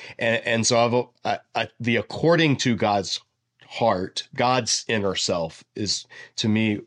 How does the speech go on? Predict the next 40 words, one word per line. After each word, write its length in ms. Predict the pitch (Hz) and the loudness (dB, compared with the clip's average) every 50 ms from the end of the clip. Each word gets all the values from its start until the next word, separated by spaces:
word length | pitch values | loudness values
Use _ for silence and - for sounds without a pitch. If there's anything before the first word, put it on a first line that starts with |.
| _ _ _ - | _ _ _ -14
what 420 | - - 101 104 107 104 - - | -8 -4 -2 -2 -2 -2 -2 -4
makes 260 | 107 107 95 - - | -4 -4 -4 -4 -6
the 100 | - 101 | -6 -4
most 240 | 98 101 101 101 - | -2 -2 -2 -2 -2
sense 220 | - 110 95 - | -2 -4 -4 -6
grammatically. 680 | - - 98 95 101 113 123 143 131 131 - 110 104 101 | -6 -4 -4 -2 0 0 0 0 -2 -2 -2 -2 -2 -2
But 600 | 85 87 - 143 175 175 143 120 117 117 - - - - - - - - - _ _ _ | -2 -2 0 2 4 4 4 4 2 0 -4 -10 -14 -16 -20 -20 -20 -20 -20 _ _ _
then 800 | - 107 98 95 110 123 127 127 123 123 117 113 107 107 139 - - | -14 -12 -6 0 2 4 4 4 4 4 4 2 2 0 -2 -6 -6
with 340 | 127 117 120 131 127 117 98 | -2 2 2 2 2 0 0
the 140 | 117 117 110 | 0 0 0
theme 400 | - - 139 135 139 135 131 113 | 0 2 2 4 4 4 4 4
that 480 | 101 113 110 110 107 104 104 - - - - - _ _ - _ _ - | 4 2 2 2 2 0 -2 -4 -8 -14 -16 -20 _ _ -20 _ _ -6
God 320 | 95 117 117 127 135 131 131 | -2 2 2 4 4 4 2
is, 160 | 120 107 - | 2 0 0
doesn't 440 | 107 - 127 131 151 151 160 - - | -2 0 0 2 2 2 0 0 0
look 260 | 123 123 113 - 123 | 0 0 0 0 0
on 140 | 113 107 104 | 2 2 2
the 100 | 104 98 | 2 2
outward 300 | 101 - - 110 101 92 | 0 -2 -4 -4 -6 -6
appearance, 440 | 90 - 101 95 92 92 90 - | -6 -4 -4 -4 -2 -4 -4 -4
he 160 | - - 120 113 | -2 0 0 2
looks 300 | 113 135 117 - - 156 | 2 2 0 0 0 2
on 280 | 131 120 110 107 98 | 2 2 2 2 0
the 300 | 95 113 107 107 113 - - | 0 0 0 0 -2 -2 -4
inner 260 | 117 107 98 92 87 | -4 -2 -2 -2 -2
self, 540 | 85 - - - 78 69 62 - - - - - - _ - | -4 -4 -4 -4 -6 -6 -8 -12 -14 -18 -20 -20 -20 _ -12
you 220 | 101 98 92 85 | -10 -8 -8 -6
know, 60 | 90 85 | -8 -6
the 160 | 76 95 95 | -4 -4 -2
lave, 500 | 92 98 104 104 98 90 87 85 80 - | 0 2 2 2 0 0 -4 -6 -8 -8
the 120 | 98 85 | -8 -6
heart. 400 | 82 101 110 107 98 85 76 - - - - - - - - | -4 -2 -2 -2 -2 -4 -6 -12 -16 -20 -20 -18 -20 -14 -6
So 220 | - - - 131 120 | -2 0 2 4 4
there 200 | 110 123 120 135 | 4 4 4 4
is 200 | 147 156 - - | 4 2 2 2
something 400 | - 139 123 - 135 127 113 110 | 2 0 0 0 0 0 2 2
that 160 | 107 104 - | 0 0 -2
God 260 | 110 107 104 101 98 | -2 0 0 0 2
is 160 | 101 98 - | 2 2 2
seeing. 480 | - - - 123 123 117 110 101 98 | 0 0 0 2 2 2 0 0 -2